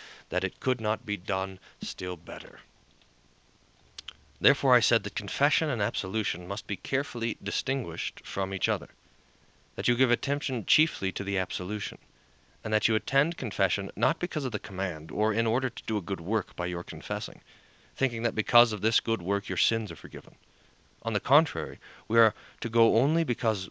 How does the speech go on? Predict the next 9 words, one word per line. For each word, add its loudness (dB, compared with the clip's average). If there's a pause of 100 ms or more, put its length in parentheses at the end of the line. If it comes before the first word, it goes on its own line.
we 0
there 2
hear -2
God's 0
word -2
and -4
by 2
it 0
receive -6